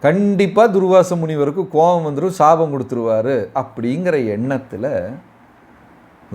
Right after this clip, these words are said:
துரியோதனன் வந்து இவர்களை எல்லாம் காட்டுக்கு அனுப்புறார். அது துனியோ-, துர்வாச முனிவர் தனியா போல பாண்டவர்களை பார்க்கறக்கு, பட்டாளத்தோட ஆயிரக்கணக்கான சீடர்களை கூப்பிட்டுட்டு போறார்.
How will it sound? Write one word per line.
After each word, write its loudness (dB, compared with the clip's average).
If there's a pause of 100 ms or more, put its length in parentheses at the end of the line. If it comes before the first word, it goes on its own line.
துரியோதனன் 2
வந்து -6
இவர்களை 0
எல்லாம் -4
காட்டுக்கு -6
அனுப்புறார். -18 (2000)
அது 0
துனியோ-, 2
துர்வாச 2
முனிவர் -4
தனியா -2
போல -2
பாண்டவர்களை 0
பார்க்கறக்கு, -4 (920)
பட்டாளத்தோட 2
ஆயிரக்கணக்கான 0
சீடர்களை 0
கூப்பிட்டுட்டு -6
போறார். -6